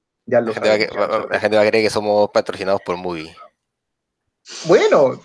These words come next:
Speaker 1: ah, que venga, ¿no? Para mí lo, lo, lo fundamental es que la gente,
Speaker 2: <laughs>
Speaker 1: este, que quienes nos escuchan sepan que hay una plataforma en Latinoamérica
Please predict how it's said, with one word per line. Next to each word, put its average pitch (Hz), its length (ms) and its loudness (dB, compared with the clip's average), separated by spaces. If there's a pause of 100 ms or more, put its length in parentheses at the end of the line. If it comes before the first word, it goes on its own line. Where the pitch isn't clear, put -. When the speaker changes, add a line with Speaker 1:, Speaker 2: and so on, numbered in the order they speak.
Speaker 1:
ah, 123 300 0 (100)
que 131 80 -2
venga, 175 320 2
¿no? 285 300 0 (520)
Para 156 200 4
mí 339 240 2
lo, 254 80 4 (320)
lo, 165 240 4
lo 165 100 2
fundamental 175 540 0
es 254 100 -2
que 208 160 0
la 151 120 -4
gente, 226 260 -6
Speaker 2:
<laughs> - 340 -4
Speaker 1:
este, 143 340 -6 (160)
que 147 120 -4
quienes 151 260 -8
nos 147 160 -12
escuchan 262 500 -6
sepan 220 420 0
que 143 180 2
hay 180 100 6
una 254 220 -2
plataforma 185 640 0
en 143 160 -2
Latinoamérica 208 920 0